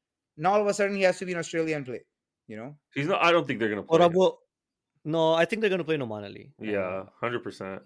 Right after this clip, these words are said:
Speaker 3: just
Speaker 1: Yeah, with the
Speaker 3: simply
Speaker 1: Australian, I
Speaker 3: because
Speaker 1: don't
Speaker 3: I
Speaker 1: know
Speaker 3: think
Speaker 1: what
Speaker 3: he's
Speaker 1: you guys
Speaker 3: gonna
Speaker 1: have decided on the Australian batting lineup, but based on the Australian batting lineup, I would probably play an off spinner because they probably have more lefties than righties.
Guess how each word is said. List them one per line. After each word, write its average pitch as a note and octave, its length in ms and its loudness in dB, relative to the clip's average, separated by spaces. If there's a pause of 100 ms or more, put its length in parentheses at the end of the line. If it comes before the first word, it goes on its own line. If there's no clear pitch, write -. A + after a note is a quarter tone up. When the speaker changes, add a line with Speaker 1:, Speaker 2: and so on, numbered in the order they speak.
Speaker 3:
just D3 140 -2
Speaker 1:
Yeah, B3 100 2
with A3+ 200 -2
the A#3+ 140 4
Speaker 3:
simply E3 80 -2
Speaker 1:
Australian, - 280 0
I C4 100 6
Speaker 3:
because - 40 4
Speaker 1:
don't B3 120 -2
Speaker 3:
I C4 40 -2
Speaker 1:
know A#3+ 60 -4
Speaker 3:
think G3+ 120 -4
Speaker 1:
what G#3+ 100 -4
Speaker 3:
he's A3+ 120 -6
Speaker 1:
you A3 60 0
guys G#3+ 100 -2
Speaker 3:
gonna G#3 100 -2
Speaker 1:
have F3 80 -12
decided E3 360 -2
on F3 120 -4
the E3 60 -2
Australian D3+ 360 -8
batting C3 280 -6
lineup, D#3 380 -8
but D#3+ 200 -2 (540)
based G3+ 180 2
on A3 80 2
the G#3 80 2
Australian F#3 380 -4
batting D#3 320 0
lineup, F#3 260 -4 (120)
I D3+ 180 -4
would F3+ 140 -2
probably D#3+ 300 -2
play F3+ 180 -4
an D#3+ 80 0
off D3+ 160 -2
spinner D3 520 -8
because D3 380 -6
they C3+ 180 -6
probably D#3+ 320 -6
have F#3+ 120 -4
more C#3 200 -8
lefties B2+ 400 -10
than G#2+ 160 -10
righties. G2+ 480 -10